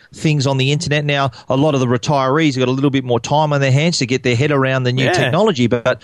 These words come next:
Speaker 1: when you think about that generation, this was the same generation that was in their twenties and thirties when things like the computer started to become a more common product, and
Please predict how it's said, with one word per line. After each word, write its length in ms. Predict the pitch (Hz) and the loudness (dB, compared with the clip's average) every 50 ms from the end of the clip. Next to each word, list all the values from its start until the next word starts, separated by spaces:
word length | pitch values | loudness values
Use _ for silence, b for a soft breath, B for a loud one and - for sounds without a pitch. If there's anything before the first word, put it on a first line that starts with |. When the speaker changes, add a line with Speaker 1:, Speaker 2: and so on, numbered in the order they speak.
| B B B | B B B
Speaker 1:
when 160 | - 151 165 | -2 0 0
you 60 | 156 | 0
think 200 | 143 - 233 233 | 0 0 -2 -2
about 220 | 226 185 180 147 135 | 0 0 0 0 0
that 180 | 160 156 143 127 | 0 -2 -2 -2
generation, 720 | - 165 143 135 123 139 175 214 196 - 135 107 98 110 b b b b b b - | -2 -2 -2 0 0 0 0 -2 -2 -4 -6 -8 -8 -10 b b b b b b -2
this 180 | - 220 - 202 | -2 0 2 2
was 140 | 185 135 | 0 2
the 80 | 143 135 | 0 0
same 300 | - - 156 156 156 147 | 0 0 0 0 -2 0
generation 540 | 127 147 143 139 131 135 165 190 - - 139 | 0 0 0 0 0 0 0 0 -2 -2 -2
that 80 | 123 | -2
was 160 | 117 127 123 139 | -2 0 0 0
in 120 | 143 135 | -2 0
their 160 | 131 127 120 | 0 -2 -2
twenties 540 | - - - 170 175 170 - 156 131 120 117 | -2 -2 -2 0 0 0 2 2 2 2 2
and 120 | 123 113 | 0 -2
thirties 640 | - - - 170 175 196 208 - 151 113 107 107 107 B B B B B B | -4 -2 0 0 2 2 2 2 0 0 0 -2 -4 B B B B B B
when 180 | - 143 151 | -2 0 0
things 320 | 127 - - 175 170 151 135 | 0 0 0 2 2 2 2
like 160 | 151 139 127 | 0 -2 -2
the 80 | 131 120 | -4 -6
computer 640 | - - 147 131 - - - 226 226 208 170 131 | -4 -6 -6 -6 -4 -4 -2 0 0 2 2 0
started 320 | 117 - - 127 123 117 107 | 0 0 -2 -2 -2 -4 -4
to 80 | 104 | -6
become 280 | 101 117 - - 127 120 | -6 -6 -4 -4 -2 -2
a 80 | 117 110 | -2 0
more 220 | 113 117 113 107 | 2 0 0 0
common 260 | - - 117 113 101 | 0 0 0 0 -2
product, 440 | - - 117 107 95 87 92 - - | -2 -2 0 0 0 0 0 -2 -2
and 200 | 101 113 107 101 | -2 -2 -2 -4